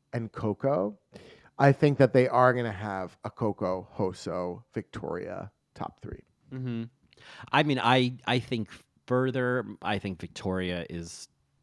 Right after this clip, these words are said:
Speaker 2: is set to win this whole thing, and it'd be
Speaker 1: Oh, I hope
Speaker 2: crazy
Speaker 1: so.
Speaker 2: otherwise.
Speaker 1: Yeah.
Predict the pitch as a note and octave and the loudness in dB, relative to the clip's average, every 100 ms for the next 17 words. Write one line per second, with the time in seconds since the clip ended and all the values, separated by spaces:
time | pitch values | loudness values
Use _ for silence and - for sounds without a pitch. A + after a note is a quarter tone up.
0 | _ _ _ D2 C2 _ - - G2+ - | _ _ _ -18 -18 _ -12 -6 -6 -4
1 | - F#2+ G2 F#2+ F2+ F#2 F#2 G2+ G2+ G#2 | -6 -4 -2 -4 -4 -6 -4 -6 -6 -6
2 | E2+ F2 D2+ - G#2+ F#2+ F2+ F2+ A2+ A#2+ | -6 -8 -10 -6 -4 -4 -4 -4 -2 -2
3 | D3 D#3+ E3 - - G#2+ F2+ D2+ | -4 -4 -8 -12 -16 -14 -12 -12